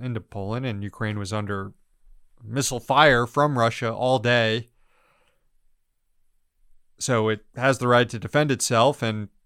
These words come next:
often part of defending yourself from missiles is you, one of the missiles interceptors misses and lands somewhere.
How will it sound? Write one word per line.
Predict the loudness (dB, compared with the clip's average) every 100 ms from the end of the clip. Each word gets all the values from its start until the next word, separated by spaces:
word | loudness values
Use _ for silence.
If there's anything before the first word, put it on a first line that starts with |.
| _ _ -2
often | -2 0
part | 0 0
of | 0
defending | -6 -4 -2 -2 -4 -8
yourself | -6 -4 -4
from | -4
missiles | -4 -2 -4 -2
is | -4
you, | -4 -6 _ -20 -20 _
one | -6 -4
of | 0
the | -2 -2 -10 -20
missiles | -10 -4 -4 -4 -8 -8 -12 -16 _ _
interceptors | -2 0 0 0 -2 -6 -6 -8 -14 _ _ _ _
misses | 2 4 4 -2 -6 -10
and | -4
lands | 2 2 2 -2
somewhere. | -6 -8 -12